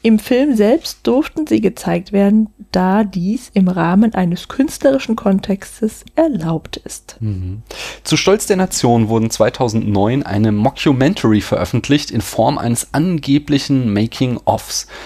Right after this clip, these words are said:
Speaker 2: Eli Roth, äh, ist als angeblicher Regisseur der neunzehnhundertvierziger Jahre als Talking Head zu sehen, ebenso Daniel Brühl als Schauspieler.
Speaker 1: Zweitausendzwölf sagte Michael Fassbender in der britischen Fernsehsendung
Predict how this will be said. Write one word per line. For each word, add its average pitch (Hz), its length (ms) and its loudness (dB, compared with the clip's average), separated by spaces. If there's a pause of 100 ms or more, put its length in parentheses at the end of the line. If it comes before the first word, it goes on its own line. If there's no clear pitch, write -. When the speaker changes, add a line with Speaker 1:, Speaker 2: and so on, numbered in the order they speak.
(260)
Speaker 2:
Eli 175 280 4
Roth, 113 580 0
äh, 110 260 0
ist - 380 -2
als 101 200 0
angeblicher 127 680 0
Regisseur 113 580 0
der 107 120 0
neunzehnhundertvierziger 127 840 0
Jahre 117 640 2 (340)
als - 340 0
Talking 123 440 0
Head 113 220 -2
zu 127 160 0
sehen, 107 520 4
ebenso 110 480 4
Daniel 104 400 0
Brühl 101 440 0
als 98 320 -4
Schauspieler. - 680 -8 (960)
Speaker 1:
Zweitausendzwölf 202 1300 0
sagte 196 420 0
Michael 202 360 2
Fassbender 170 760 -4
in 175 100 0
der 170 120 0
britischen 202 520 -4
Fernsehsendung 196 880 0